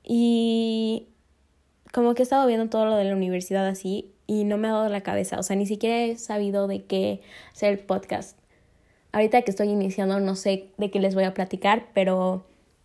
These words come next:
va a estar cool, entonces quédense para escucharlo. Bueno, de lo primero que les quiero hablar es sobre cómo me he sentido, unos updates de mi vida. Eh,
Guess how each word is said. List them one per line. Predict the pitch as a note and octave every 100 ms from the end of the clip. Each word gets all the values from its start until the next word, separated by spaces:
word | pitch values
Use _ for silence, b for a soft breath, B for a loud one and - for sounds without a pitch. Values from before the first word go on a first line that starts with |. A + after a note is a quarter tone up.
| _ _ _ _
va | A3+ G#3+
a |
estar | G#3+ G#3+ -
cool, | F#3
entonces | G3 G3 G3 G3 F#3+
quédense | - G#3 G#3 A3 G#3+
para | F#3+ F#3 F#3 G3+ - - _ _ _ _ _ _
escucharlo. | - G#3 G#3 G3 B3 D4+ G#3+ G#3 - _ _ _ -
Bueno, | G3+ G3 - -
de | G#3+ A3
lo | A3
primero | G#3+ A3 A#3
que |
les | G#3 -
quiero | G3 G3
hablar | G3+ G3 F#3+ G3 - - -
es | G3+ G3 G3 G3 F#3+
sobre | - G3+ F#3+
cómo | - G3 G3
me | G3
he |
sentido, | F#3+ F#3+ G3+ G#3 G3+ G3+
unos | G#3 G3 G3
updates | G3 - F#3 F#3
de | -
mi | F3+ F3
vida. | F3+ G3 F#3+ G#3+ A#3 B B - -
Eh, | G#3 G3 G3